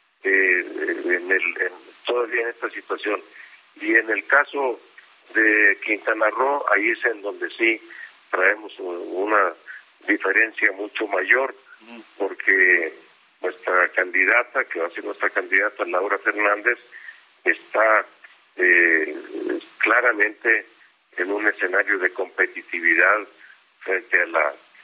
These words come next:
Speaker 1: candidatura de Morena. Entonces,
Speaker 2: Bueno.
Speaker 1: mm, pero mira, hoy, hoy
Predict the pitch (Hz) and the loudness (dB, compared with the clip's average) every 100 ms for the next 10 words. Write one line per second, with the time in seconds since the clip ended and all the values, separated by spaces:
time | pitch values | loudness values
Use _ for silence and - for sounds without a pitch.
0 | - _ - 90 87 90 85 - 104 104 | -20 _ -4 -2 0 0 0 -4 -2 0
1 | 87 82 82 87 85 82 92 92 127 123 | 0 0 0 0 0 0 -2 -6 -6 -4
2 | 131 - 107 104 - - _ _ 113 117 | -4 -4 -10 -16 -18 -20 _ _ -6 0
3 | 117 113 113 101 - - - - _ _ | 0 0 -4 -6 -10 -14 -14 -20 _ _
4 | - - 135 - - - - - - 143 | -4 0 0 -2 -4 -14 -20 -20 -4 2
5 | 170 143 - - _ - 190 214 - - | 4 4 0 -10 _ -2 -2 -2 -6 -6